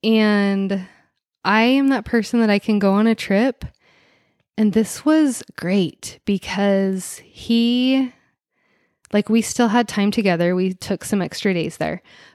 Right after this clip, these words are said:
But, like, when he went to work, I had the whole day to myself. And I loved being alone.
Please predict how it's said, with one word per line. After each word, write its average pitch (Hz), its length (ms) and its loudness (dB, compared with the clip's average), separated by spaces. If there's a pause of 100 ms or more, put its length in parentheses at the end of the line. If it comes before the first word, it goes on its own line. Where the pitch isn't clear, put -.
(120)
But, 190 160 0
like, 190 200 -2
when 196 140 -2
he 226 180 2
went 240 200 2
to 226 120 0
work, 196 500 -2 (440)
I 208 260 2
had 220 560 -2
the 208 160 4
whole 202 220 2
day 170 380 -2 (240)
to - 120 -4
myself. 190 840 -4 (1040)
And 190 160 -2
I 214 440 0 (160)
loved 180 680 -2
being 185 220 -2
alone. 170 640 -2